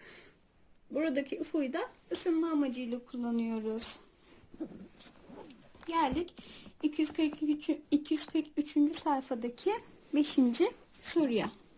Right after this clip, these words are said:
Aşağıdakilerden hangisini yaparken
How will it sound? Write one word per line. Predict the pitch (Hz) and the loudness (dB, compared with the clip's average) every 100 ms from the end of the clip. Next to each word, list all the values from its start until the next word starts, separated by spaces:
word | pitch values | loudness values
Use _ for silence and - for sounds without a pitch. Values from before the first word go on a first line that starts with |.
| - - - - - - - - - - - - _ - | -20 -20 -20 -20 -16 -14 -14 -16 -16 -20 -20 -20 _ 0
Aşağıdakilerden | 294 349 320 339 370 349 349 | 4 6 6 4 4 6 6
hangisini | 403 427 403 349 320 311 | 4 4 6 8 10 8
yaparken | 311 320 320 302 - 262 294 | 8 2 0 2 2 2 2